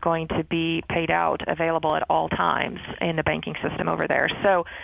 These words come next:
it is preventing from others, uh, from entering. And then from our standpoint, you know, we manage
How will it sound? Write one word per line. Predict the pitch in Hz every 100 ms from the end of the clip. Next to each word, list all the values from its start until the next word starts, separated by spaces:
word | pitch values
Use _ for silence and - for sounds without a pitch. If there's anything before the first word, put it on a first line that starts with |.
| -
it | -
is | 233 233
preventing | 254 208 202
from | 196 170
others, | 147 160 190 233 - - -
uh, | 170 165 160 -
from | 185
entering. | 170 160 - 226 269 - - - -
And | 202
then | 202 202 202 -
from | 226 208
our | 220 262
standpoint, | - 208 202 190 190 -
you |
know, | 190 180
we | 185
manage | 180 175